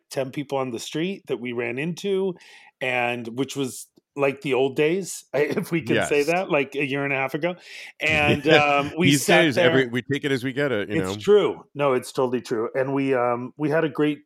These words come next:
Speaker 1: uh, people walking by and saying hi to them.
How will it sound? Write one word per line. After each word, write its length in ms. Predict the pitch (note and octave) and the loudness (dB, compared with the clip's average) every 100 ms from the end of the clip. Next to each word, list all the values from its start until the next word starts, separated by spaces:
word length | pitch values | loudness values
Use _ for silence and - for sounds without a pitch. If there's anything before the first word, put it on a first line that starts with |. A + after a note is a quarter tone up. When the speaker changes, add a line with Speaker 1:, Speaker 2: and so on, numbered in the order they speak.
| - | -12
Speaker 1:
uh, 60 | A#2+ | -10
people 280 | - E3+ E3+ | -8 -4 -2
walking 360 | D3 C#3 C3+ D#3 | 2 0 0 -2
by 180 | C3 C3 | 0 0
and 120 | C3 | -2
saying 220 | - B2+ | -4 -4
hi 180 | A#2 B2 | -4 -4
to 80 | B2+ | -2
them. 440 | C3 C3 B2+ B2+ | -2 -4 -4 -8